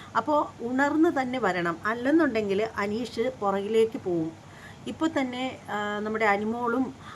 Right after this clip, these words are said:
അതുപോലെ തന്നെ നമ്മുടെ, ആ, നമ്മുടെ ഷാനവാസൊക്കെയാണ് ഇപ്പോൾ ഏത് സമയവും സ്ക്രീൻ സ്പേസിലേക്ക് കിട്ടുന്നത് അവരെ തന്നെയാണ്. ആ, അപ്പാനിയും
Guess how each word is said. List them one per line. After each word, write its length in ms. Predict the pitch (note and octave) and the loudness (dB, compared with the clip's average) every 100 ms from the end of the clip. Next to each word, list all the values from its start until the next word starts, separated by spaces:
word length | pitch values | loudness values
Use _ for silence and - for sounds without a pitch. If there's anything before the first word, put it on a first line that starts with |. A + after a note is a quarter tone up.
| - | -2
അതുപോലെ 380 | G#3 A3 A#3 A3+ | 0 2 0 -2
തന്നെ 160 | A3+ A3 | -2 -2
നമ്മുടെ, 300 | G#3 G3 C4+ F4 - - - G#3+ | -2 0 -2 -4 -12 -14 -6 -2
ആ, 20 | G3+ G3+ G3 G3+ G3 | 0 0 0 -2 0
നമ്മുടെ 360 | A3 A3 A3+ A3 - | 0 0 2 0 0
ഷാനവാസൊക്കെയാണ് 1000 | A3+ G3+ A3 A#3+ A#3+ A#3 A3+ A3 G3+ G#3 G3 G3+ | -2 0 0 2 2 0 0 2 2 0 -2 -2
ഇപ്പോൾ 360 | G#3+ G#3 G3 - G3 - | -2 -2 -2 -8 -12 -2
ഏത് 340 | F#3+ G#3 A3+ C4 | 2 4 4 0
സമയവും 480 | A3+ G3 G3 G3+ - - - | -2 -2 -2 -4 -8 -14 -10
സ്ക്രീൻ 340 | F3+ G#3 G#3 | -2 0 0
സ്പേസിലേക്ക് 800 | - - A3 - A3 F#3+ - G3+ G3+ | 0 4 4 4 0 0 -2 -6 -6
കിട്ടുന്നത് 500 | D#3+ A3 A3 G3+ A#3 | 0 2 2 0 -2
അവരെ 260 | G3+ G3 A3 A#3 | -2 0 0 0
തന്നെയാണ്. 440 | A3+ G#3+ F3 G3 - - - - - - G#3 G#3 | -4 -2 -2 -4 -6 -12 -18 -16 -18 -14 -8 -6
ആ, 20 | G3 G3 G3 - | -4 -2 -2 -2
അപ്പാനിയും 840 | - - C#4 C#4+ D4 D#4+ D#4 D#4 | -4 0 4 4 6 6 6 4